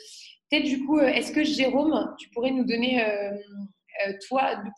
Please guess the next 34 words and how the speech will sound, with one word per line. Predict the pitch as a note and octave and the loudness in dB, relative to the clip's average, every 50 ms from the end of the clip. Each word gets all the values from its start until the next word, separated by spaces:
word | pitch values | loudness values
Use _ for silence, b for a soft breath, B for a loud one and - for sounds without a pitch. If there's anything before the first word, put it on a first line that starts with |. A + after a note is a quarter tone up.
| _ _ _ _ _ _ _ _ - | _ _ _ _ _ _ _ _ -20
selon, | - - B3+ A#3 A3+ A3+ A3+ | -12 -6 -4 -4 -4 -4 -6
enfin, | A3+ A#3+ A3 G3+ | -4 -4 -6 -4
toi, | - - C4+ C4 | -2 -2 -2 -2
qu'est-ce | C4 C4 B3 A#3+ - | 0 -2 -4 -4 -6
qui, | - - A3+ A3+ A3 A3+ A3 G#3 - | -8 -8 -8 -8 -8 -8 -10 -8 -4
qu'est-ce | C4+ B3+ B3+ - | -4 -4 -4 -4
qui | - B3+ | -4 -2
marche | A#3+ A#3+ A#3+ A#3 - - G#3 G3+ | -2 -2 -2 -4 -6 -10 -8 -6
bien ? | A3+ B3+ C4 | -2 -2 -2
Enfin, | C#4+ C4 - A#3 G#3+ G#3 B B B B B B B - | -2 -2 -4 -6 -8 -8 B B B B B B B -16
si | - - - | -14 -14 -14
tu | - - | -10 -8
devais | G3+ G#3 B3 | -4 -4 -2
décrire | G3+ B3+ B3+ B3+ C#4 C#4 C4 | 0 -2 -2 -2 -2 -2 -2
un | B3 | -2
peu | C4 C4 | -2 -2
le | B3+ - | -4 -4
framework | - - B3 A#3+ B3 B3+ B3+ A#3 | -2 -2 0 0 0 0 0 -2
de | A3+ | -4
travail | - - - A#3+ B3 A#3+ A#3+ | -4 -2 0 0 0 0 -2
qui | - - - | -6 -6 -2
permet, | B3 B3 B3 B3 A#3+ B3 B3+ B3+ A3+ | 0 0 0 0 2 2 4 4 2
euh, | - - | 2 -2
justement, | - - - - - A#3 A3+ A#3 A#3+ A#3+ A#3 | -6 -10 -12 -10 -8 -6 -4 -4 -2 0 0
euh, | A3+ G#3+ G#3 G3+ G3 G3 G3 F#3+ - - - - | 2 2 2 0 0 0 -2 -4 -6 -8 -8 -10
au | A3 | -8
télétravail | - - B3 A#3 B3 - - B3 A#3 A3 A3 | -4 -2 -2 -2 -2 0 0 0 2 2 0
de | G3 | -2
bien | - A#3+ B3 B3 B3 | 0 -2 -2 -2 -4
fonctionner | A#3+ - - - A3+ A#3+ | -10 -14 -10 -8 -8 -6
chez | A#3+ - A3+ | -6 -4 0
Back | G#3+ A#3 A3+ A3+ | 0 0 0 0
Market, | A3+ A3+ A3+ - B3+ - B3+ - - | -2 -2 -2 -2 -4 -4 -4 -4 -4
enfin, | G3+ G3 | -4 -4